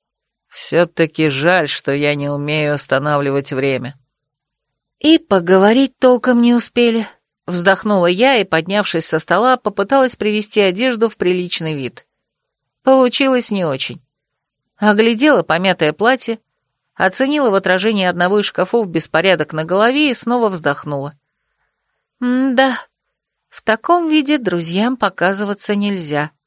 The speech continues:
«Пожалуй, верну тебя сразу в твою комнату», решил Ян. «Ты опоздаешь. Лучше я сама.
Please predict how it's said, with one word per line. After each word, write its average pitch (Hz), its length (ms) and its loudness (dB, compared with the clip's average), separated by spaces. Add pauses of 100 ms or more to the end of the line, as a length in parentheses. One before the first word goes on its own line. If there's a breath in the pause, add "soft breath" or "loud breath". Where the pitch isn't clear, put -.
(1120)
«Пожалуй, 156 580 0
верну 165 360 2
тебя 147 260 -2
сразу 143 400 -2
в - 60 -18
твою 143 260 -2
комнату», 131 560 -8 (320)
решил 165 400 2
Ян. 139 320 -2 (800)
«Ты 247 160 4
опоздаешь. 240 760 0 (400)
Лучше 285 360 2
я 233 200 2
сама. 208 380 -2